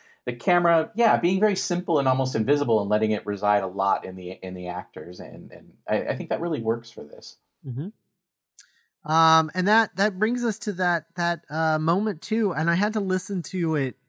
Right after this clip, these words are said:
Speaker 2: when I was doing my notes earlier today. I had to listen to it multiple times and turn the volume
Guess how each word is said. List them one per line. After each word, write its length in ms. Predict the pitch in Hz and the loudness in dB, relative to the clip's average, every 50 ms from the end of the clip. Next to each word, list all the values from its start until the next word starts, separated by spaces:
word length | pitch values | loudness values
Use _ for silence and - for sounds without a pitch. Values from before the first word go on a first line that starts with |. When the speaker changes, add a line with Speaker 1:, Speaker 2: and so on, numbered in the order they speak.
| _ _ _ _ | _ _ _ _
Speaker 2:
when 160 | - 151 151 | -2 0 2
I 80 | 156 147 | 2 2
was 120 | 139 135 | 2 0
doing 240 | 120 180 202 202 175 | 0 0 0 2 2
my 100 | 156 143 | 2 0
notes 400 | 139 135 143 147 156 156 143 - | 2 2 0 0 0 0 -2 -2
earlier 280 | 139 131 131 131 123 113 | -4 -2 0 0 -2 -2
today. 340 | 110 113 104 117 120 123 117 | -4 -6 -6 -4 -4 -4 -4
I 60 | 110 | -4
had 160 | 120 120 113 | -4 -6 -6
to 60 | 110 | -8
listen 300 | 101 113 120 - - 113 - | -10 -10 -10 -10 -10 -14 -12
to 140 | - 110 | -10 -10
it 100 | 101 - - 123 | -12 -10 -8 -6
multiple 600 | 127 117 120 127 131 127 123 - 127 113 - 117 | -4 -2 0 0 0 0 0 -2 -8 -10 -10 -10
times 380 | - - 120 117 117 113 107 110 | -6 -2 -2 0 0 -2 -4 -6
and 80 | 104 | -8
turn 220 | - - 139 127 117 | -8 -8 -8 -6 -6
the 60 | 113 | -4
volume 340 | 104 110 117 123 117 113 | -4 -4 -4 -2 -4 -4